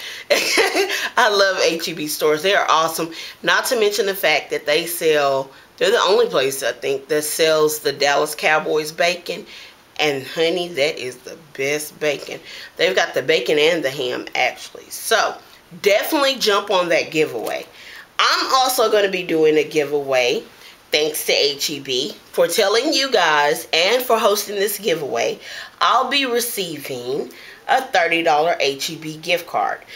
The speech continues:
But all you have to do is come to my website, Timona's Tips, and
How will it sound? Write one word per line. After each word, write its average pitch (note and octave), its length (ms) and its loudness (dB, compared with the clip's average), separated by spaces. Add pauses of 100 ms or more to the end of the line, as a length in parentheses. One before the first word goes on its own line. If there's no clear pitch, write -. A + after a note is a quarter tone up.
(200)
But - 60 2
all G3+ 200 4
you C#4 140 -2
have C4 240 0
to C4+ 80 -6
do G3 220 -2
is F#3 120 0
come F#3 220 -2
to F3+ 140 -4
my G3 340 2
website, D#3 560 2
Timona's C#3+ 540 -4
Tips, - 560 -4 (560)
and E3+ 500 2